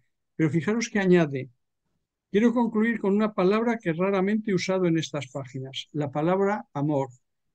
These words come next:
Dice, "He tenido la fortuna de vivir como hombre libre".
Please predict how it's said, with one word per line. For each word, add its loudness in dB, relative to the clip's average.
Dice, 2
"He 6
tenido 2
la 0
fortuna -2
de 0
vivir -2
como 0
hombre 2
libre". -2